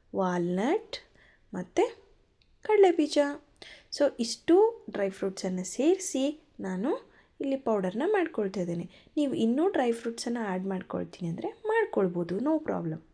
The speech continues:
So ಈಗ ಮೊದಲಿಗೆ ಈ ಎಲ್ಲ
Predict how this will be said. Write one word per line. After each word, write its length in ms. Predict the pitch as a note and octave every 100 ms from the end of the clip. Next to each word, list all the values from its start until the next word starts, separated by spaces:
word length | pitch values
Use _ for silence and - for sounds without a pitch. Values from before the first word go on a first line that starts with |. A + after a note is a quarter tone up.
| _ _ - - - -
So 140 | - E4+
ಈಗ 220 | D#4+ F4 D#4
ಮೊದಲಿಗೆ 580 | B3 A3 D#4+ E4 - A#3+
ಈ 300 | - B3+ C4
ಎಲ್ಲ 260 | A#3 G#3+